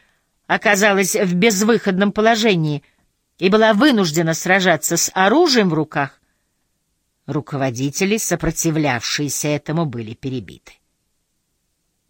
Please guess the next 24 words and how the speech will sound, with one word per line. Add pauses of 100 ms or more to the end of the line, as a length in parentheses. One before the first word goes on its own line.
(540)
А
тем,
кто
хотел
сдаться,
говорили: (1120)
"Я
сам
читал
в
газете. (640)
Это
получило
огромный
резонанс
в
Америке". (760)
Не
пишите
покаяний. (1400)
Не
пишите
даже
писем